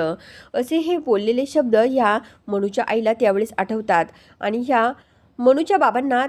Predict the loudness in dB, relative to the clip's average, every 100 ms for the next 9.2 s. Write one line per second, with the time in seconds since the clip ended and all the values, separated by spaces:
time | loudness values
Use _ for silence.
0 | -6 _ 0 2 0 -2 0 0 0 -2
1 | -2 -2 2 2 0 -2 -4 -2 -2 0
2 | 2 0 0 0 0 0 -2 -6 -2 0
3 | 0 0 0 -2 -2 -2 0 0 0 -2
4 | -2 -4 -4 -2 -2 0 -2 -4 -6 -8
5 | -8 _ _ -8 -4 0 2 2 0 -2
6 | -4 -4 0 0 0 -4 -6 -6 -6 -8
7 | -2 0 0 0 -2 -2 -4 -2 0 0
8 | 0 -2 -4 0 -2 -2 -4 -4 -6 -6
9 | -6 -8